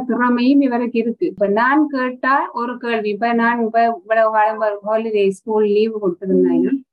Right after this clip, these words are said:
அப்ப அந்த லீவுக்குள்ள நான் வந்து உங்களோட பேர் என்ன, பேருன்னு சொன்னா இப்ப இந்த பேரை சொல்லுவேன். அம்மாட பேர் என்ன சொல்லுவேன், அம்மாட பேர் சாந்தின்னு சொல்லுவேன். இப்ப டீச்சர்ட்ட பேர் என்னன்னு சொன்னா மாசுகி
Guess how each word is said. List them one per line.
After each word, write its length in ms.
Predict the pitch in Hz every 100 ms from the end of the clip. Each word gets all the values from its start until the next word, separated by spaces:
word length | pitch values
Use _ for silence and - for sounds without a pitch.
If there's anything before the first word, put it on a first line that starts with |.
| _ _ _
அப்ப 80 | 196
அந்த 220 | 196 233 240 -
லீவுக்குள்ள 680 | 214 262 269 269 226 220 302
நான் 300 | - 233 247
வந்து 340 | 226 214 214 294 285 _ _
உங்களோட 280 | 226 233 226
பேர் 320 | 226 202 202
என்ன, 220 | 185 180 185 170 _ _ _ _
பேருன்னு 680 | 220 214 208 202 190 208 208
சொன்னா 300 | 208 214 285
இப்ப 200 | 277 220
இந்த 160 | 214
பேரை 260 | 214 208 226 226
சொல்லுவேன். 400 | 196 190 165 180 _ _ _ -
அம்மாட 340 | 220 262 247 226
பேர் 240 | 190 185
என்ன 300 | 180 185 196 185 - _ _
சொல்லுவேன், 420 | 226 220 190 165 175
அம்மாட 300 | 180 180 165 160
பேர் 240 | 160 -
சாந்தின்னு 540 | 185 185 185 175 185 190
சொல்லுவேன். 360 | 180 170 160 - _ _ _ _ _
இப்ப 160 | - 196
டீச்சர்ட்ட 520 | 269 311 320 330 294
பேர் 280 | 233 214 196
என்னன்னு 360 | 190 202 226 208 214
சொன்னா 300 | 190 190 320 - _ _ 233
மாசுகி 480 | 240 254 226 202